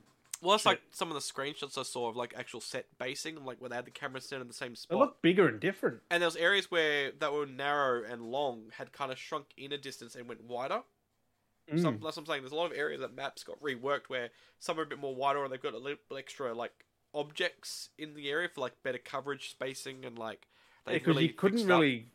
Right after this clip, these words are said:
Speaker 2: um, go prone in the first. You couldn't go prone. You couldn't do a lot of things. You couldn't jump.
Speaker 1: Mm.
Speaker 2: You couldn't crawl. Couldn't go prone.
Speaker 1: So
Speaker 2: Like,
Speaker 1: it looked
Speaker 2: you,
Speaker 1: like they,
Speaker 2: you
Speaker 1: yeah, definitely did a lot of work.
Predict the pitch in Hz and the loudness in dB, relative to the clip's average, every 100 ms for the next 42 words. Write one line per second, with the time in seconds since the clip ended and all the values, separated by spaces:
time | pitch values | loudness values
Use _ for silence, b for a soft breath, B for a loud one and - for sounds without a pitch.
0 | - 160 147 135 131 123 117 110 139 120 | -6 2 4 6 4 0 -4 2 4 4
1 | - 135 135 135 131 123 135 135 - - | 2 4 6 4 2 2 4 4 2 -4
2 | 147 135 123 - 135 127 127 123 117 151 | 0 2 0 2 4 4 4 0 -2 0
3 | 131 113 113 117 113 - 107 107 - 131 | 2 2 4 2 2 0 -4 -6 -6 -4
4 | 113 120 123 117 131 - 127 123 120 - | 0 4 4 4 -2 0 0 -2 -4 -12
5 | B _ _ _ _ _ _ _ _ - | B _ _ _ _ _ _ _ _ 0
6 | 139 123 131 123 120 107 - 139 127 117 | 6 10 10 8 4 -2 -6 -2 0 0
7 | - 120 120 117 117 117 120 123 - 120 | 2 4 4 2 0 0 0 0 -2 -4
8 | 113 117 120 101 104 - - 127 117 113 | -2 -2 -2 -4 -6 -8 -8 -8 -6 -6
9 | 107 113 113 - | -8 -6 -6 -6